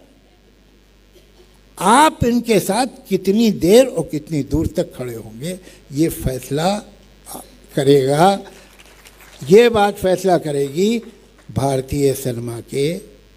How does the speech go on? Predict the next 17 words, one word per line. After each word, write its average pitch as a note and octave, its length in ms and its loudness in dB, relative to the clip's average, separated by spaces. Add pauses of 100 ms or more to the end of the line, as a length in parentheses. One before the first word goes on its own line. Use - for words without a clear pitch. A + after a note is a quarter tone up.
(420)
future C3 380 -6
के - 140 -14
बारे - 300 -18
में, - 80 -20 (560)
उसके - 260 -14
भविष्य - 440 -8
के - 200 -4
बारे - 220 -18
में। - 200 -20 (720)
तो B2+ 100 -4
इसके B2 260 -6
बारे A#2+ 240 -6
में A#2 120 -8
सोचिए। - 440 -12 (320)
Thank B2 200 -16
you। - 120 -20 (1300)
अ, C3 240 -18